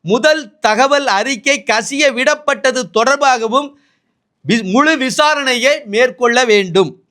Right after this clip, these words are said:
பாதிக்கப்பட்ட மாணவிக்கும் அவரது குடும்பத்திற்கும் தகுந்த பாதுகாப்பை டி ஜி பி வழங்க வேண்டும். முதல் தகவல் அறிக்கை காவல்துறையால் கசிய விடப்பட்டதாலும்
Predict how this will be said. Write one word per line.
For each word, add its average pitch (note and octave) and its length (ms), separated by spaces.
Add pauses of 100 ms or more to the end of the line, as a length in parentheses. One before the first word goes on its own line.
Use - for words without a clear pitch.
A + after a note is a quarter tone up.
(400)
பாதிக்கப்பட்ட C#4 920
மாணவிக்கும் C4+ 880
அவரது B3+ 480 (100)
குடும்பத்திற்கும் C4 960
தகுந்த B3+ 520 (140)
பாதுகாப்பை A#3 840 (420)
டி A#3 220 (100)
ஜி D4+ 160 (120)
பி C#4 180
வழங்க A3 440
வேண்டும். F3+ 480 (1040)
முதல் D4 460
தகவல் C4+ 520
அறிக்கை A#3 580
காவல்துறையால் B3+ 960
கசிய C4+ 500
விடப்பட்டதாலும் A3 1040